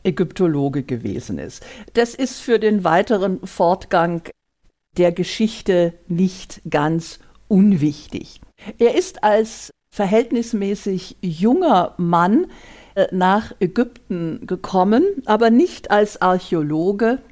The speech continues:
sondern zunächst einmal als Zeichner. Er war dann an verschiedenen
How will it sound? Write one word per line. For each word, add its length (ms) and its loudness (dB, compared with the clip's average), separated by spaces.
sondern 520 2
zunächst 560 -2
einmal 540 0
als 440 -2
Zeichner. 800 -6
Er 280 0
war 260 2
dann 260 2
an 420 -2
verschiedenen 1120 -2